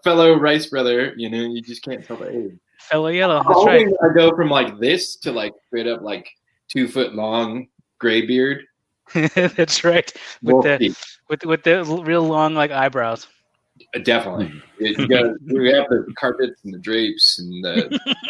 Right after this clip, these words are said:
Speaker 2: <laughs>
Speaker 1: rug and all the things match.
Speaker 3: So when you look at this picture, can you hear that, like, eighties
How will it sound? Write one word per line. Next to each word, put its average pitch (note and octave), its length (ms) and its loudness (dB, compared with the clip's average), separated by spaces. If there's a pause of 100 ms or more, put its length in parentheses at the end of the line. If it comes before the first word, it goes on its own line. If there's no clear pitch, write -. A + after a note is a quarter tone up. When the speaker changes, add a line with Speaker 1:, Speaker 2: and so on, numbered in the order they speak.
(140)
Speaker 2:
<laughs> A#2+ 160 2
Speaker 1:
rug A2+ 300 2
and G2 140 -6
all A#2+ 300 0
the A#2 120 -10
things A2 280 -4
match. G2 480 -8 (1300)
Speaker 3:
So C3 220 2
when B2+ 140 4
you E3+ 100 6
look F#3 120 4
at F3 80 2
this E3 140 2
picture, D3+ 320 0
can C3 200 -2
you C3+ 120 2
hear D3 200 2
that, C3 240 2
like, A#2+ 360 0
eighties C3 800 -2